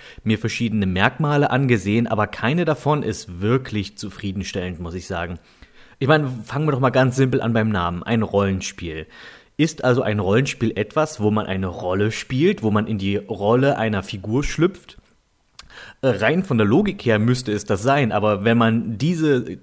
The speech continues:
wenn man das als Definitionsgrundlage nähme, dann wären auch Spiele wie Probotector Rollenspiele, also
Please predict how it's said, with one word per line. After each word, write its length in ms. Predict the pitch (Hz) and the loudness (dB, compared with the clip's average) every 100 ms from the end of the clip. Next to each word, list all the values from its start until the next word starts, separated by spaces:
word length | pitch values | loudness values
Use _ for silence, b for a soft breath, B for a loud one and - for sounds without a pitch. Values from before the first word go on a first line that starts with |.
| - | -2
wenn 140 | 123 | 2
man 120 | 127 | 4
das 120 | 156 - | 2 0
als 220 | 156 - | -4 -2
Definitionsgrundlage 1200 | 156 131 113 - 165 240 - - 123 104 92 95 | -2 0 0 0 0 0 -2 -2 0 2 0 0
nähme, 440 | 95 113 123 98 - B B - | 0 2 2 0 -4 B B 2
dann 420 | 113 117 117 107 | 4 4 4 4
wären 320 | 117 120 123 | 4 4 4
auch 220 | 107 117 | 2 0
Spiele 420 | - 120 113 113 98 | -2 0 2 2 0
wie 240 | 95 95 | -2 -2
Probotector 1080 | - - - 127 117 110 - 156 - 113 92 | -4 -12 -2 2 2 2 0 -2 0 2 2
Rollenspiele, 760 | 90 95 92 - - 98 92 85 | 4 2 0 -6 -4 -2 0 -2
also 360 | 92 90 87 | -2 -4 -6